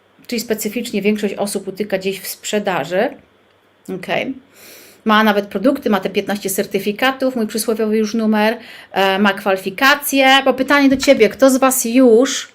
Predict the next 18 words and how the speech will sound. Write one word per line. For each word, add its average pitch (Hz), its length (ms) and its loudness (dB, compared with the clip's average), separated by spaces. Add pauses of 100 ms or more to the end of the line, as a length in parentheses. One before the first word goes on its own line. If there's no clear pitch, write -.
(420)
wydał 240 420 6
dużo 233 400 6
cz-, - 460 -8
pieniędzy, 233 520 6
czasu, 247 440 4
energii 202 800 2 (320)
na 240 220 6
to, 233 440 4
żeby 226 360 4 (160)
jakiś 247 440 2
temat 202 640 2 (400)
wzgłębić, 226 880 -2 (340)
aby 214 220 2
później 214 460 -2
tego 202 300 0
uczyć 240 460 -2
na 170 120 -4
przykład? - 580 -10